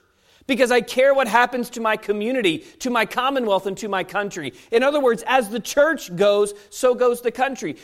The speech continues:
You believe in that, and so it's not that you just send a check in, but part of being here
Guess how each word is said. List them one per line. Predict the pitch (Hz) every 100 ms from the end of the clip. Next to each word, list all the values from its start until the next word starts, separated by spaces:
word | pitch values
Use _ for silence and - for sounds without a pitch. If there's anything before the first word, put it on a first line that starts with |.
| -
You | 196 294 339
believe | 294 277 349 294
in | 226
that, | 214
and | 226
so | - 247
it's | 247
not | 262 330
that | 285
you | 233
just | 240 226
send | 277 220
a |
check | 190 269 294 240
in, | 208 220 - -
but | 247 -
part | - 269 311 302
of | 196
being | 262 262
here | 202 277 294 233